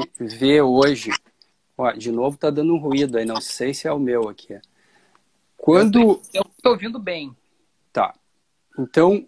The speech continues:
Speaker 1: quando a gente, é, fecharam as lojas, quem tinha esse contato do lojista aumentou muito as suas vendas. Aumentaram. E foram surpreendentes da gente tá em grupos assim,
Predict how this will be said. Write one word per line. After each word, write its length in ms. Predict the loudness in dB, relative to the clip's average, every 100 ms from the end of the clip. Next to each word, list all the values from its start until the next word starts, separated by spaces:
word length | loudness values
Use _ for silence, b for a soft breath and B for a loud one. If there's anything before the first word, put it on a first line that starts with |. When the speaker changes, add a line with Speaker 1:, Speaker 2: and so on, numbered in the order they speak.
| _
Speaker 1:
quando 480 | 0 0 2 2 4
a 140 | 2
gente, 680 | -2 -8 -8 -8 -6 -6 -6 -14 -14
é, 640 | -10 -8 -8 -8 -8 -10 -12 -12
fecharam 600 | -8 -8 -6 0 2 2
as 120 | -2
lojas, 560 | -4 -4 -2 -2 -4 -16
quem 280 | -8 -8 -6
tinha 440 | -10 -12 -10 -8
esse 240 | -10 -10 -12
contato 680 | -10 -10 -8 -4 -4 -4 -10
do 120 | -12
lojista 760 | -10 -12 -12 -12 -12 -12 -14 -14 _ _ _ -8
aumentou 520 | -2 -2 -4 -2 0
muito 340 | 2 0 -2
as 80 | -8
suas 240 | -8 -8
vendas. 640 | -6 -8 -8 -10 -12 -14 -16 -20 -20 _
Aumentaram. 680 | 0 2 2 -2 -2 -4 -10 _ b b b b -2
E 80 | -2
foram 320 | 2 0 2
surpreendentes 880 | 0 -2 0 0 4 4 2 -2 0
da 160 | 0
gente 260 | 2 0 0
tá 100 | 0
em 140 | 0
grupos 500 | 2 2 2 2 0
assim, 440 | 0 -4 0 2